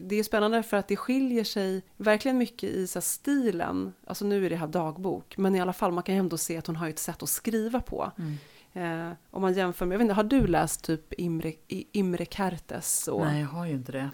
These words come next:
Speaker 1: Primo Levi då, har du läst?
Speaker 2: Nej.
Speaker 1: Men det är ju två såna överlevare
Speaker 2: Mm.
Speaker 1: som har skrivit, eh, Imre Kertész fick ju Nobelpriset
Speaker 2: Mm.
Speaker 1: i litteratur. Och Primo Levi har ju skrivit, eh, Är detta en människa, heter den väl, om liksom det han upplevde under f-, förintelsen.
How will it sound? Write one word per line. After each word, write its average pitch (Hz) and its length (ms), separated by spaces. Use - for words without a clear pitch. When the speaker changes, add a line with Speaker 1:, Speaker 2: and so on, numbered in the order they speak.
Speaker 1:
Primo 208 280
Levi 220 280
då, - 60
har 175 140
du 185 60
läst? 185 140
Speaker 2:
Nej. 143 320
Speaker 1:
Men 202 120
det 220 60
är - 20
ju 196 60
två 180 340
såna 156 220
överlevare 156 920
Speaker 2:
Mm. 147 220
Speaker 1:
som - 180
har 160 100
skrivit, 151 680
eh, 156 100
Imre 180 260
Kertész 180 400
fick - 160
ju 151 60
Nobelpriset 151 600
Speaker 2:
Mm. 151 100
Speaker 1:
i 147 40
litteratur. - 540
Och 170 160
Primo 160 260
Levi 156 300
har 151 120
ju 151 60
skrivit, 165 720
eh, 90 280
Är 175 160
detta - 320
en - 100
människa, - 640
heter 185 240
den - 120
väl, - 180
om 160 480
liksom 175 280
det 180 80
han 175 120
upplevde - 440
under 98 280
f-, - 200
förintelsen. - 600